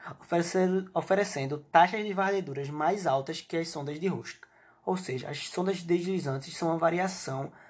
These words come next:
melhorada da sonda de rosca. Sondas de identificação, utilizada para a inspeção de trocadores de calor e tubos de metais similares por dentro,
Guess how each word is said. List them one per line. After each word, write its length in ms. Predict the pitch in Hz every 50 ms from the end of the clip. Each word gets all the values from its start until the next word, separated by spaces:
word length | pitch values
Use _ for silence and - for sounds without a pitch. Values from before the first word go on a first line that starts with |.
| - - - _ _
melhorada 920 | - 170 175 175 180 196 214 220 190 151 131 123 127 135 143 151 175 185 - _ _ _ _ _ _ -
da 200 | - 143 160 160
sonda 240 | 160 - 147 135 139
de 120 | 147 160
rosca. 400 | 143 127 117 120 123 - - - _ _ _ _ _ _ _ _ _ _ _ _ _ _ _ _ _ _ _ _ _ _ _ _ _ _ _ - - - - - -
Sondas 380 | - - 196 208 214 226 214
de 80 | 190 208
identificação, 920 | 220 202 180 202 202 208 - - 233 247 233 226 - - 151 135 117 123 - - _ _ _ _ _ -
utilizada 500 | 185 - - 202 220 220 185 262 - -
para 260 | 175 - - 165 165
a 40 | 175
inspeção 340 | 180 185 - - 185 - 170
de 80 | 160
trocadores 540 | 160 - 175 165 - 170 - 220 - 170 180
de 80 | 170 180
calor 460 | 180 202 196 165 135 127 135 135 - _ - - - -
e 80 | 190 180
tubos 360 | 180 - 175 175 170 190 180
de 80 | 175 180
metais 340 | 180 175 175 - 139 139 139
similares 600 | - 180 190 196 185 156 135 131 131 147 143 -
por 200 | - 202 190 180
dentro, 340 | 139 120 120 113 - -